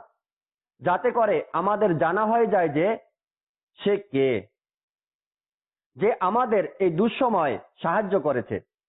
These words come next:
ওই জিন উবাইদ রহমাতুল্লাহি তালালাইকে জবাব দিতে গিয়ে বললেন, "আমি ওই বাহাদুর যাকে আপনি গরম বালুর উপর ছটপট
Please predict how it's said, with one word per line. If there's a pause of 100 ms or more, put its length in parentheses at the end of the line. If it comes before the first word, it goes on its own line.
(460)
ওই
জিন (120)
উবাইদ
রহমাতুল্লাহি
তালালাইকে (300)
জবাব
দিতে
গিয়ে (440)
বললেন, (320)
"আমি
ওই
বাহাদুর (300)
যাকে
আপনি (260)
গরম
বালুর
উপর (260)
ছটপট